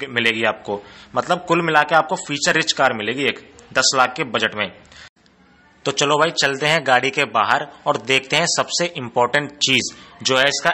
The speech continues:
इंजन। इस गाड़ी को लेकर लोगों का सबसे बड़ा सवाल यही है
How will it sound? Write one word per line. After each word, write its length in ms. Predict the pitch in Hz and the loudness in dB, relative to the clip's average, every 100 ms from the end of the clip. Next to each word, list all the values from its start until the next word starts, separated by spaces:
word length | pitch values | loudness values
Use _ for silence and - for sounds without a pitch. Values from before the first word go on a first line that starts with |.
| - | -2
इंजन। 380 | 117 113 139 117 - - - - _ - | -8 -2 -2 -2 -6 -20 -20 -20 _ -2
इस 160 | 160 160 | 0 4
गाड़ी 220 | 156 165 | 2 2
को 100 | 185 | 0
लेकर 340 | 165 139 151 160 | 2 0 0 -4
लोगों 200 | 139 139 | -2 -2
का 100 | 180 | -2
सबसे 380 | - 147 - 180 | -2 -2 0 -2
बड़ा 240 | 127 131 160 | 2 2 4
सवाल 360 | - 127 147 135 | 2 2 2 2
यही 320 | 120 131 135 | -4 -4 0
है 160 | 139 | 0